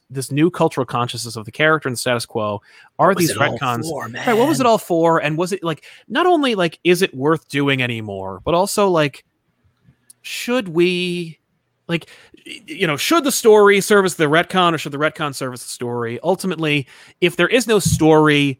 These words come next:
Speaker 1: and you only have retcons, I don't think it's worth it.
Speaker 2: Yeah. It's like you, it's like you don't just eat sauces, you know, you just don't eat seasoning. You need, like, actual food in there.
Speaker 1: Exactly. <laughs> I, I need food in there. I need, I need nourishment.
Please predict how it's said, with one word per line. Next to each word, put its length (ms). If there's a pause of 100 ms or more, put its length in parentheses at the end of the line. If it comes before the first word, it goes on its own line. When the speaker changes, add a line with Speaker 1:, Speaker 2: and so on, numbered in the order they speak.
(160)
Speaker 1:
and 100
you 160
only 280
have 160
retcons, 640
I 160
don't 240
think 240
it's 200
worth 320
it. 320 (280)
Speaker 2:
Yeah. 180 (840)
It's 100
like 260
you, 160
it's 120
like 160
you 40
don't 320
just 360
eat 160
sauces, 760
you 60
know, 140
you 120
just 160
don't 180
eat 200
seasoning. 640
You 80
need, 160
like, 180
actual 520
food 400
in 160
there. 480
Speaker 1:
Exactly. 600
<laughs> 40
I, 80 (160)
I 80
need 160
food 400
in 140
there. 120
I 60
need, 180
I 60
need 100
nourishment. 1080